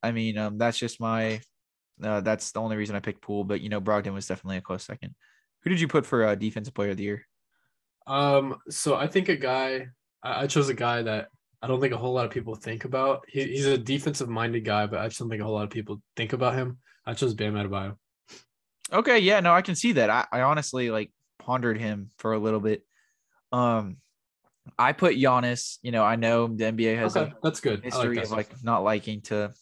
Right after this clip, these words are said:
Speaker 1: repeat on these awards, but I, I just feel like what Giannis brings defensively is just so, like, all encompassing. Like, I mean, he, like, I, I honestly view Giannis as the perfect defender.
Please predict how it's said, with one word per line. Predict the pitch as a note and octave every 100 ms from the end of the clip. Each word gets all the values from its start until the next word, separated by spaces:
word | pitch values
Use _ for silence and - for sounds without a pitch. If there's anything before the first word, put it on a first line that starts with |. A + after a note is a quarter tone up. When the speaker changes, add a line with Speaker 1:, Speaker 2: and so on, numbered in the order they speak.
| _ _
Speaker 1:
repeat | - A3 - C3+ B2+ -
on | B2+
these | B2 A#2+
awards, | A#2+ B2 B2 B2+ - - _ _ _ _ _ _
but | G#2+ A2+ A2
I, | A2+ A#2 B2
I |
just | B2 A#2+
feel | A#2+
like | A2 G#2+ _ _ _ _ _ - -
what | A#2+
Giannis | G2 A2 G#2+ G2+
brings | - A2 G#2 -
defensively | G#2 G#2+ G#2 G2 G#2 G2+
is | G2+
just | G#2+ - -
so, | - B2+ B2 A2+ A2+ _ _ _ _ _ _ _ _ _ _ _ _
like, | G#2 G#2 F2 _ _
all | C3 C#3+ C#3
encompassing. | A#2 - B2+ A2 - G2 G2
Like, | G2+ G2
I | G2
mean, | A2+ A2
he, | A2+ A#2+ - _ _ _ _ -
like, | A#2+
I, | F2+ B2+
I | - D3
honestly | D3 D3 B2+
view | A2 A2+ A2 -
Giannis | A2 G#2+ G#2+ -
as | A2
the | G2
perfect | - G#2+ G2
defender. | G#2 G#2 G2+ G2